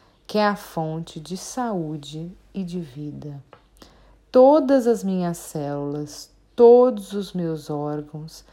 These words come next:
estão sendo renovados e curados pelo amor infinito de Deus. Uma luz dourada envolve todo o meu corpo,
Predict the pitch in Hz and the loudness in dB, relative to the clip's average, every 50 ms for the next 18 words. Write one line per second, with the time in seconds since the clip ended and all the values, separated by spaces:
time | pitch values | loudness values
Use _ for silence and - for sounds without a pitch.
0 | _ _ _ _ _ 185 190 - - - 208 202 190 180 - - 202 196 196 185 | _ _ _ _ _ -12 -12 -10 -8 -6 -6 -6 -6 -8 -8 -8 -6 -6 -4 -4
1 | 185 185 170 - - 175 226 247 247 262 254 233 190 156 160 160 156 156 156 156 | -6 -8 -8 -10 -8 -6 -4 -4 -2 -2 -2 -4 -4 -4 -4 -2 -2 -2 -4 -6
2 | 156 156 160 160 - - - - _ _ _ _ _ _ _ - 226 208 - - | -6 -8 -10 -12 -14 -18 -20 -20 _ _ _ _ _ _ _ -10 -10 -10 -10 -8
3 | - 233 240 208 175 151 151 147 147 143 143 156 160 - - - _ - 214 214 | -4 -2 0 0 0 -2 -2 -4 -6 -6 -10 -12 -14 -14 -18 -20 _ -4 -2 -2
4 | 208 214 214 208 202 185 170 160 160 170 - - _ _ _ _ - 247 269 311 | -2 -2 -2 -4 -4 -4 -4 -6 -6 -8 -10 -14 _ _ _ _ -6 -4 -4 -4
5 | 339 339 - - - - 254 254 247 226 190 170 170 170 - _ _ - - 190 | -4 -8 -12 -18 -12 -6 -4 -4 -2 -2 -2 -4 -4 -6 -10 _ _ -12 -10 -10
6 | 196 196 196 _ _ _ _ _ _ _ _ _ 185 190 214 214 190 156 143 131 | -10 -10 -12 _ _ _ _ _ _ _ _ _ -14 -12 -12 -12 -10 -10 -10 -8
7 | 127 131 131 120 117 - - - - - - - _ _ _ _ _ _ _ _ | -10 -10 -12 -14 -18 -20 -20 -20 -20 -20 -20 -20 _ _ _ _ _ _ _ _
8 | _ _ _ _ _ _ _ _ _ _ - 190 185 185 180 180 185 185 196 208 | _ _ _ _ _ _ _ _ _ _ -4 -2 0 0 0 0 0 -2 -2 -4
9 | 214 196 185 180 202 202 196 196 175 156 147 143 139 139 139 139 147 147 151 - | -6 -6 -4 -2 -2 -2 -2 -4 -4 -6 -6 -6 -8 -8 -8 -10 -10 -10 -12 -14
10 | _ _ - 180 175 170 170 156 135 135 151 165 165 170 175 170 160 156 170 180 | _ _ -8 -6 -4 -4 -4 -6 -6 -4 -2 -2 0 0 -2 -4 -6 -8 -8 -10
11 | 175 - _ _ _ _ _ _ _ _ - 214 214 214 220 226 233 233 220 196 | -10 -12 _ _ _ _ _ _ _ _ 0 2 4 6 8 8 6 6 4 2
12 | 220 214 214 214 214 208 208 - - - - 135 131 123 123 117 _ _ _ - | -2 -4 -2 -2 -4 -4 -6 -10 -14 -12 -8 -8 -8 -8 -10 -12 _ _ _ -20
13 | - | -20